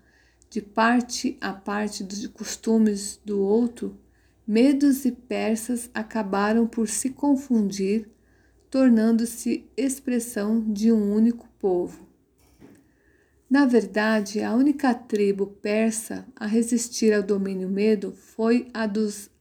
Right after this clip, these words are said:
Aquemênidas. Eles abandonaram o Planalto do Irã e foram viver no Elam, cuja capital é Susa, onde mais tarde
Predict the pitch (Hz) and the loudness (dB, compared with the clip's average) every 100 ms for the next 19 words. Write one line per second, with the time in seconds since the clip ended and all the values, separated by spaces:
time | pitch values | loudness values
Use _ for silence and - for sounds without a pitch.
0 | - 233 240 - 247 214 202 196 185 180 | -8 -6 -4 0 2 2 0 -2 -6 -8
1 | 180 - - - _ _ _ _ _ _ | -12 -14 -20 -20 _ _ _ _ _ _
2 | _ _ _ _ _ _ _ _ _ _ | _ _ _ _ _ _ _ _ _ _
3 | _ _ _ _ - 269 277 262 233 254 | _ _ _ _ 0 4 6 4 4 4
4 | 269 269 233 220 220 214 202 208 196 185 | 4 6 4 4 2 0 -2 -6 -6 -6
5 | 190 196 208 240 214 190 196 - 226 220 | -8 -6 -4 -2 -2 -4 -6 -4 -6 -2
6 | 233 233 240 240 196 202 208 220 233 220 | 2 4 4 2 2 2 2 -2 -2 0
7 | 240 220 190 185 - _ _ _ - 269 | 2 0 -2 -6 -12 _ _ _ -4 0
8 | 254 240 220 214 - - 202 226 220 208 | 2 0 -2 -6 -10 -6 -4 -4 -4 -6
9 | - 220 214 202 160 - _ _ _ _ | -6 -4 -4 -4 -10 -10 _ _ _ _
10 | _ 214 214 233 226 285 285 - 196 196 | _ 0 0 4 4 4 2 -4 -6 -4
11 | 202 226 | -2 -2